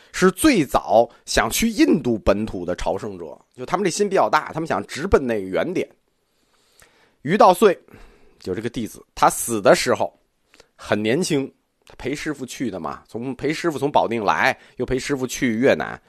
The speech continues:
他死的时候不到三十岁，他的生平没有什么记录，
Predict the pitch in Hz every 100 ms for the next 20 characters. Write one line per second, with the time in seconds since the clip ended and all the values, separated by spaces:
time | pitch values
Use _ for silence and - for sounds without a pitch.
0 | _ _ _ - _ - 240 143 120 120
1 | 139 - 139 117 147 143 120 90 90 -
2 | _ _ _ _ _ - _ _ 226 214
3 | 247 247 196 175 170 165 139 151 - 147
4 | 107